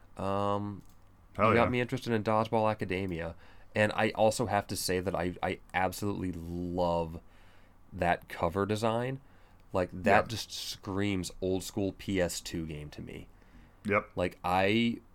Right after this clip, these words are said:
Speaker 1: feel like, based on the font work, the character design, that beautiful cover art, I could walk it. I, I feel like I'm walking into, like,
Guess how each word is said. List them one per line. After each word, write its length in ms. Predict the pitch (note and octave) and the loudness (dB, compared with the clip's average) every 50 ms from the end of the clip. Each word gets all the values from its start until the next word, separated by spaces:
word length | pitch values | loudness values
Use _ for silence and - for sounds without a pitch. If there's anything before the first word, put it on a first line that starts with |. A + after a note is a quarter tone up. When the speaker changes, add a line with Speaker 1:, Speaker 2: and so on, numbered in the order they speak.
| - - - | -20 -20 -20
Speaker 1:
feel 540 | - - - - - - G2+ G2 G2 F#2+ F#2 | -20 -20 -18 -14 -6 -2 0 2 2 2 2
like, 320 | F2+ F2 E2 E2+ - F#2 F2 | 2 0 0 -2 -4 -4 -2
based 240 | F2 F2+ F2+ - - | -2 -2 0 2 2
on 140 | G2 F#2 F2 | 2 2 0
the 60 | E2+ | -2
font 440 | - - - - F#2 F2 F2+ F#2 - F#2+ | -6 -8 -2 0 0 2 2 0 -2 -4
work, 300 | F#2 F#2 F2+ F2+ F2+ - | -2 -2 -2 -2 -4 -6
the 80 | - E2 | -10 -12
character 400 | - - F#2 F2+ F2 E2 - F#2+ | -6 -2 0 0 0 0 -2 -6
design, 460 | F2 F2 F2 F#2 F2 E2+ F2 F2 E2 | -6 -4 -2 -2 -2 0 -2 -4 -4
that 280 | E2 E2+ D#2+ - E2 - | -4 -4 -4 -6 -8 -12
beautiful 500 | - E2+ F2+ F#2 F#2 F2+ - - F#2 F2 - | -10 -8 -6 -6 -6 -6 -6 -6 -8 -8 -8
cover 360 | - - E2+ E2 F#2+ F#2 E2 | -8 -8 -6 -4 -2 0 0
art, 260 | F2 F#2+ G2 G2+ - - - - - - - - - - - - - | 2 2 0 -2 -4 -6 -14 -20 -20 -20 -20 -20 -20 -20 -16 -8 -4
I 140 | F2 F#2 G2 | -2 -2 -2
could 200 | - - A2 G2 | -2 -4 -4 -6
walk 560 | F2+ E2+ E2+ E2+ E2+ F2 F2+ F2+ F2+ - - | -6 -6 -10 -8 -2 2 2 2 2 2 0
it. 120 | F#2+ F2 E2 | -2 -2 0
I, 100 | F2 F2 - - E2+ | 0 0 0 -2 -6
I 40 | |
feel 180 | F2 - G#2+ G#2 | -6 -2 0 0
like 80 | G#2+ G#2 | 0 0
I'm 180 | G2 F2+ F2 D#2+ | 0 -2 -4 -4
walking 400 | E2 E2 F2 F2+ - F#2+ F2 D#2+ - | -2 -2 -2 -2 -2 -6 -8 -8 -6
into, 380 | D#2+ E2 E2+ E2+ F2+ F2 - F2+ | -6 -4 -4 -4 -4 -4 -6 -4
like, 320 | E2+ E2 E2 E2 E2 - | -4 -2 -4 -4 -6 -10